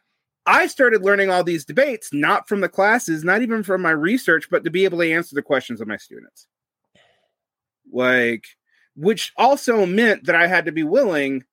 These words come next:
to do additional research on basic shit that I wasn't taught,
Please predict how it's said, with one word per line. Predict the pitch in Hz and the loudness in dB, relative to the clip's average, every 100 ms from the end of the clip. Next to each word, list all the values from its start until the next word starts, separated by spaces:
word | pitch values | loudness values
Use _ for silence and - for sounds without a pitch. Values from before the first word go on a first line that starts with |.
| _ _ _ _ | _ _ _ _
to | 208 | -6
do | 160 185 180 175 - _ 175 | -4 -2 0 0 -2 _ -2
additional | 165 135 220 - 202 180 | 0 0 0 0 -2 -2
research | 156 214 247 - 139 127 - - - | -2 -2 -2 0 0 0 -4 -12 -2
on | 156 147 | 0 0
basic | 123 165 202 - 180 | 0 2 2 0 -4
shit | - - 208 180 | -4 -2 0 0
that | 151 | 0
I | 170 | 2
wasn't | 170 165 147 - | 2 0 -4 -8
taught, | - 185 190 120 | -2 0 2 0